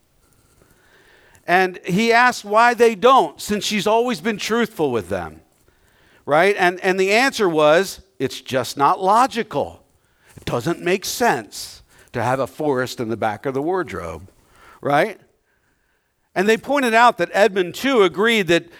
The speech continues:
she, she had to be lying, although Edmund had seen the forest himself and he had thrown Lucy under the bus. So Diggory <laughs> responds, I love that his response at first, he says,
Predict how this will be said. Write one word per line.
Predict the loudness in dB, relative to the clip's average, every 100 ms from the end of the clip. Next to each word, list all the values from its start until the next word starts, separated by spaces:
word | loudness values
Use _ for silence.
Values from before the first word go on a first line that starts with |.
| _
she, | -4 -2 0 -2
she | 0 2
had | 2 2
to |
be | 0 4
lying, | 6 8 6 4 -4 -14 -12 0
although | 4 4 4 2
Edmund | 2 0 0 -2 -2 0
had | -2 -2
seen | -4 -2 -2 -2
the | -4
forest | 0 0 0 -2
himself | -6 -2 2 4 4 -2 -20 -14 -4
and | 0
he | 2
had | 2 0
thrown | 0 2 2 0
Lucy | -2 -4 -2 -2
under | 0 -2
the | -2
bus. | -4 -4 -8 -18 -18 -20 _ _ _ _ _ _ _ _ _ _
So | -2 0
Diggory | 2 2 2 2
<laughs> |
responds, | 0 -2 0 2 2 0 -6 -12 -16 -8
I | -2 2
love | 2 0
that | 0
his | 0 -2
response | -4 -2 -2 -2
at | -6
first, | -2 0 0
he | -4
says, | 0 0 0